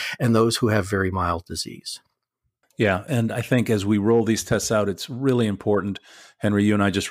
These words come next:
Speaker 2: submitted something to American Family Physician where we calculated the false positive rates, and it's those false positives that are particularly worrisome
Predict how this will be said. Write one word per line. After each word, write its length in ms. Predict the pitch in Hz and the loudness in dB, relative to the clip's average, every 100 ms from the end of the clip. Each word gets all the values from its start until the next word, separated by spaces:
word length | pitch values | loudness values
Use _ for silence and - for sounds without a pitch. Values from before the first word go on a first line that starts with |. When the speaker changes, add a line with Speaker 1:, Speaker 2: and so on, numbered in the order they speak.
| - | -6
Speaker 2:
submitted 420 | - 104 107 104 | -4 -2 0 0
something 320 | - 101 110 92 | 0 -2 -2 -4
to 160 | - | -2
American 340 | 98 101 98 98 | 0 0 -2 -4
Family 300 | 107 98 92 | -4 -4 -4
Physician 640 | - 90 113 - 107 92 - - - - _ | -4 0 0 0 -2 -4 -8 -20 -20 -20 _
where 340 | 120 101 101 98 | -2 2 2 2
we 160 | 98 | 0
calculated 1000 | 92 - 135 139 123 107 104 101 98 92 - - - _ 104 | -2 0 2 2 2 2 2 2 2 0 -8 -16 -20 _ -2
the 260 | 101 98 | 0 0
false 400 | 92 - 113 113 | 0 0 2 2
positive 640 | - - 123 123 113 95 87 | -2 0 2 2 2 0 0
rates, 320 | 95 82 78 | 0 -2 -6
and 140 | 113 | -6
it's 140 | 98 - | -6 -2
those 200 | 101 95 | -2 -2
false 380 | - 117 127 - | -4 -2 -2 -4
positives 760 | - 113 139 131 104 98 92 | -8 -2 0 2 2 0 -2
that 120 | 104 | -2
are 140 | 98 95 | -2 -4
particularly 560 | - - 120 - 104 | -8 -6 -6 -2 -2
worrisome 680 | 90 98 117 123 - 92 90 | 0 2 2 2 0 -2 -4